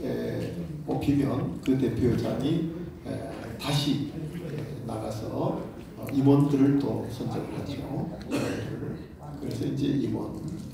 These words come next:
결정돼서, 아, 또 일 년 살림살이를 살게 됩니다. 이제 제가 대표회장이 되면서, 어, 우리 또 교회 성전 건축이 진행이 되잖아요. 저는 성전 건축이라는 게 그냥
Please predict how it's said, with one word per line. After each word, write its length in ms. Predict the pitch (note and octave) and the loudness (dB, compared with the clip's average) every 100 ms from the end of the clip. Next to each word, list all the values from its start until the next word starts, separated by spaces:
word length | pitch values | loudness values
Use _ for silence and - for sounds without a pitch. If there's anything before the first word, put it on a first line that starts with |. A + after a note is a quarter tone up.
| A2 A2 | -8 -4
결정돼서, 920 | A2 A2 A2+ - B2+ - - C#3 - - - - - | -4 -4 -6 -6 -6 -6 -4 -4 -4 -8 -14 -16 -12
아, 120 | - | -8
또 120 | - - | -2 2
일 140 | A2 | 4
년 160 | A2 A2 | 4 2
살림살이를 320 | - - - | 0 -2 -2
살게 1400 | - - - - - - - - - - - - C3+ - | -4 -4 -6 -8 -6 -6 -8 -12 -12 -12 -12 -10 -8 -8
됩니다. 400 | - - - - C#3+ - - - - - - - - - - | -10 -12 -12 -12 -12 -14 -14 -12 -14 -14 -14 -14 -14 -12 0
이제 240 | C#3 D3 D#3+ | 4 6 8
제가 340 | D#3+ D#3+ D3 | 8 10 8
대표회장이 540 | C#3+ C#3 D3+ D#3+ E3 D#3 | 8 8 10 10 10 10
되면서, 920 | C#3+ D3 C#3 C3+ C#3 C#3+ C#3 - - - - - | 8 8 6 6 6 8 6 4 -2 -10 -14 -8
어, 1160 | - - - - - - - - - - - - - - | -2 0 0 -2 -2 -4 -6 -6 -6 -8 -8 -10 -8 -4
우리 240 | C#3 C3+ C#3 | 4 4 6
또 180 | D3 | 2
교회 420 | - C#3 C3+ D3 D3 | 4 6 8 8 8
성전 400 | - C#3+ D#3 D#3 | 4 4 6 6
건축이 680 | C3+ C3+ D3+ D3 C#3 - - - - - | 6 6 2 4 6 6 2 -4 -8 -4
진행이 320 | C3 B2 A#2 | 0 2 2
되잖아요. 640 | - - A#2+ - - - - F3+ - - - - | 0 0 0 -2 -2 -2 -4 -6 -4 -6 -6 -4
저는 260 | E3 E3+ D#3 | 2 6 6
성전 400 | - D3+ E3 F3 | 4 4 4 4
건축이라는 640 | D#3 C3 - D3 C3 - A#2 | 4 4 4 4 6 4 4
게 120 | D3 | 4
그냥 340 | - F3 - | 4 4 2